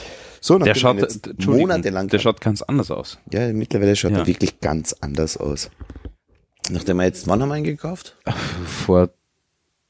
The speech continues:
Speaker 3: im Dezember, November?
Speaker 1: Dezember, November.
Speaker 3: Irgendwie sowas, ja.
Speaker 2: Drei
Speaker 3: Ähm,
Speaker 2: Monate.
Speaker 3: nur kurz, C R zehn,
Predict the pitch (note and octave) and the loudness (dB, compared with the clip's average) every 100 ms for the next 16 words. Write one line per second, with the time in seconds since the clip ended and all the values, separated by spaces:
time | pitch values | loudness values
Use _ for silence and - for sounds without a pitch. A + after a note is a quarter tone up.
0 | _ _ _ - G2+ G2 G#2 - F2+ C3+ | _ _ _ -6 -4 -2 -2 0 0 4
1 | F3 D3+ A2 G#2+ D#3 F#3 G3+ F2 F2 D#2+ | 4 4 2 2 4 0 0 -6 -8 -10
2 | D2+ E2+ G#2 A#2+ A#2+ C3+ A2 G2 G#2+ B2+ | -12 -8 -6 -4 -4 -4 -4 -4 -8 -8
3 | G#2+ G#2+ - G#2+ A2+ A#2 B2 B2 A#2+ G2+ | -16 -14 -8 2 6 6 4 0 -2 -6
4 | G#2 _ _ _ _ _ _ _ _ _ | -12 _ _ _ _ _ _ _ _ _
5 | _ _ _ _ _ _ _ _ _ E3 | _ _ _ _ _ _ _ _ _ -6
6 | C#3 - F#3 G3 - - _ _ _ _ | -4 4 4 4 -2 -10 _ _ _ _
7 | _ _ - B2+ A2 A2+ - A#2 C#3+ F#3+ | _ _ -2 2 4 4 2 2 2 0
8 | G3 | -8